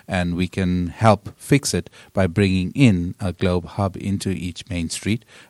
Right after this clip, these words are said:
Maybe not as big as what we have, maybe a smaller model, an express model,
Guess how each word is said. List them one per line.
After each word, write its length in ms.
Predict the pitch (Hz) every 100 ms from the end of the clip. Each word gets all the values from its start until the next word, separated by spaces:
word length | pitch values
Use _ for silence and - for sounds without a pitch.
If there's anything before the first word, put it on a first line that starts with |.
| -
Maybe 320 | 98 98 95
not 260 | 92 104 95
as 140 | -
big 200 | 90 87
as 140 | 87
what 160 | 90 -
we 120 | 85
have, 280 | 92 101 92
maybe 220 | 87 87
a 60 | 87
smaller 420 | - 113 110 101
model, 400 | 90 113 90 90
an 80 | 87
express 440 | - - 120 - 90
model, 280 | 85 92